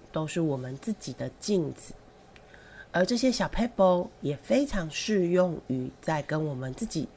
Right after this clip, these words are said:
的内在小孩做沟通。只要你给一点耐心，你就会发现非常的有效，也非常的值得。那我就要开始分享咯。首先第一点，和我们的小朋友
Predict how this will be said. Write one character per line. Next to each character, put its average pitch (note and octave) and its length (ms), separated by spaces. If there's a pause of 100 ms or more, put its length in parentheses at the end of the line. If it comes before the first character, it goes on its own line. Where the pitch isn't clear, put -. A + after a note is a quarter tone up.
的 C3+ 140
内 F#3 320
在 F#3 200
小 D#3+ 160
孩 A#2+ 220
做 C#3+ 180
沟 C3 240
通。 B2+ 240 (1000)
只 F#3 220
要 C4+ 200
你 A3 160
给 D#3 220
一 F3+ 60
点 D#3+ 220
耐 F3 220
心， D#3 400
你 C#3 140
就 D3+ 180
会 F#3 120
发 D3+ 280
现 D3+ 280
非 D#3+ 380
常 C#3+ 240
的 B2+ 120
有 C3 260
效， D3+ 340
也 - 240
非 C3+ 220
常 A#2+ 260
的 A#2 120
值 A2+ 420
得。 - 100 (760)
那 E3 180
我 C#3 60
就 F3 100
要 F3+ 80
开 F#3 160
始 E3+ 140
分 A#3 180
享 F#3+ 180
咯。 C4+ 200 (1000)
首 C#3 220
先 A#3+ 380
第 A3+ 240
一 A3 40
点， F3 280
和 D#3+ 400 (120)
我 C3+ 180
们 F#3 160
的 F4+ 100
小 F3+ 160
朋 D3+ 240
友 C#3+ 180